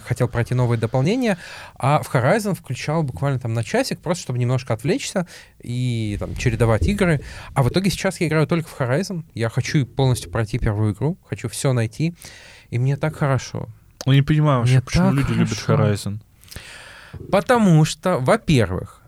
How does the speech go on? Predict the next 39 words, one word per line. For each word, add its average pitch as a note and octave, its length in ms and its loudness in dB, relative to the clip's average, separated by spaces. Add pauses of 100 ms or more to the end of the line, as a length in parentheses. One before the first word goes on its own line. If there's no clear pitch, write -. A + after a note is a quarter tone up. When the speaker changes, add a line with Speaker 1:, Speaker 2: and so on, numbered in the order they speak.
(180)
Speaker 1:
ты A2+ 140 0
Speaker 2:
Там E3+ 220 8
можно D#3+ 400 6
убивать C3 300 4
Speaker 1:
Там D#3+ 60 0
Speaker 2:
динозавров D3+ 580 6
Speaker 1:
можно, F3 180 6
Speaker 2:
из C3 100 2
лука. A#2 420 -4
Speaker 1:
там D#3 160 4
можно E3+ 520 6
убивать D#3+ 360 4
динозавров D3+ 600 4
из D#3+ 100 2
лука, D#3 240 6
там D3+ 140 4
можно D3 240 6
ставить C#3+ 320 2
на E3 60 0
них E3 220 0
ловушки, D#3+ 420 4
там D3+ 160 2
можно C#3+ 260 4
расставлять D#3 420 2
нити, E3+ 220 4
по D#3 120 0
которым D3+ 340 0
они D3 140 4
пройдут. C3 400 0 (1120)
Понимаешь, A3 300 4 (100)
я C#4 300 2
от - 100 -2
этого A3 220 0
кайфую. A#2+ 560 -2
Вот. - 200 -16 (120)
Это D3 240 -2
во-первых. B2 460 -2 (120)
Во-вторых, C3+ 640 0 (160)
м, D3 800 2